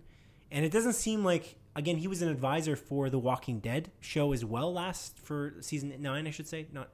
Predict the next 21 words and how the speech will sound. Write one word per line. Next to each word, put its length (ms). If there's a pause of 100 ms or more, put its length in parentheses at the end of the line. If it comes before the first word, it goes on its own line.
(140)
I 80
guess 160
for 140
season 280
ten 140
too, 180 (320)
but 240
for 100
season 300
nine, 300
and 100
we 80
both 300
watched 220
season 200
nine, 200
and 120
I 140
think 280
we 80
both 280